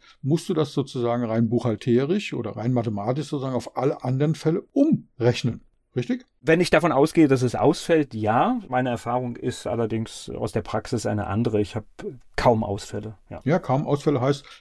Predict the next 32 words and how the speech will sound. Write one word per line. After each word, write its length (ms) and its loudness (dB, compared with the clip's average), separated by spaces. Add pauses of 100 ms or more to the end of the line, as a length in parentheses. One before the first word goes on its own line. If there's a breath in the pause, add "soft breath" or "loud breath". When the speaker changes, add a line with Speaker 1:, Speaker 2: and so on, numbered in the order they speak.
Speaker 1:
äh, 160 2
was 180 2
weiß 60 2
ich, 140 -4
ein 180 0
Prozent, 460 -2
zwei 220 0
Prozent, 360 -4
drei 140 0
Prozent, 480 -4
ja, 240 -6
was 140 0
Speaker 2:
Na, 240 4
Speaker 1:
gut 80 -8
wäre. 140 6
Speaker 2:
ja, 60 4
viel, 180 4
viel 200 -2
marginaler. 560 -6 (120)
Also 320 -6
Speaker 1:
Ja, 100 -4 (100)
umso 240 0
besser. 240 4
Speaker 2:
Ja. 100 0 (280 loud breath)
Speaker 1:
In 160 0
vielen 300 2
Branchen, 680 0
also 220 -4
Banken 340 0
rechnen 500 0
teilweise 520 2
mit 180 0